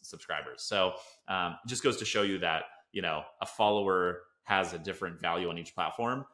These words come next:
And I think what each, what creators need to remember is that at the end of the day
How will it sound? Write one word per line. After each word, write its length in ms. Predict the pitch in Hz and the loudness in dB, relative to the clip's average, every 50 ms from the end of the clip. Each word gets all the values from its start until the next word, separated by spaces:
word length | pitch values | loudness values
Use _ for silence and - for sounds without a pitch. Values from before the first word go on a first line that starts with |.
| _ _ - | _ _ -6
And 80 | 92 101 | -4 -2
I 40 | 95 | 0
think 160 | 113 104 - - - - | 0 -2 -2 -4 -8 0
what 200 | 101 98 92 - | 0 0 2 0
each, 240 | 104 92 - - - - | -2 -6 -6 -8 -8 -4
what 180 | 110 98 - | -4 -4 -2
creators 300 | - 110 110 107 101 90 | 2 2 2 2 2 0
need 120 | 101 98 87 | -4 -6 -4
to 60 | 85 | -4
remember 540 | 87 90 104 110 110 95 85 80 78 - - - _ _ - | -2 0 2 2 2 2 2 2 0 -2 -6 -14 _ _ -8
is 140 | 104 98 98 | -6 -2 0
that 140 | 104 95 90 | 0 0 0
at 60 | 90 | 2
the 80 | 101 | 0
end 80 | 107 113 | 2 2
of 80 | 101 92 | 2 2
the 40 | |
day 460 | 87 92 95 92 90 85 82 78 78 | 2 4 4 4 4 4 2 0 -2